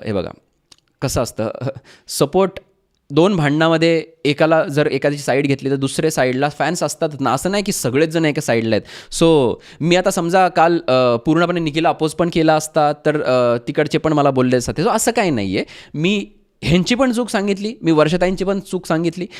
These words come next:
आणि, अ, गट्स लागतात या सगळ्या गोष्टी बोलण्यासाठी. तो त्या गट्स ठेवून मी बोललो आहे, बाकी काहीच नाही.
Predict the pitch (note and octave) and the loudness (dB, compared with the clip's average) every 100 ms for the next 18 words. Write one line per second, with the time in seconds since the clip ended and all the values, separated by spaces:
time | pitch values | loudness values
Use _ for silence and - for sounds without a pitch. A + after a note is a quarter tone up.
0 | - - C3 D3 D3 D3 C#3+ C3 G#2+ G2+ | -8 0 2 4 4 2 2 2 4 4
1 | F2 D2+ - C#3+ F3+ F3+ E3+ C3 - G2+ | 2 0 -6 2 2 2 -2 0 0 -4
2 | - B2 B2 B2 B2+ G2 - C3 A#2+ - | -2 -2 2 4 2 0 -6 -2 -2 0
3 | B2+ A2 A2+ A2 F2 - - _ C3+ B2 | 0 0 0 -2 -4 -4 -8 _ -6 -2
4 | C3 C3 D#3+ - - C3 B2 A2 G#2 A2 | -2 0 -2 0 -2 0 0 0 0 0
5 | C#3+ B2+ D#3 B2+ A#2+ - G2 | 0 -2 -2 -6 -6 -6 -12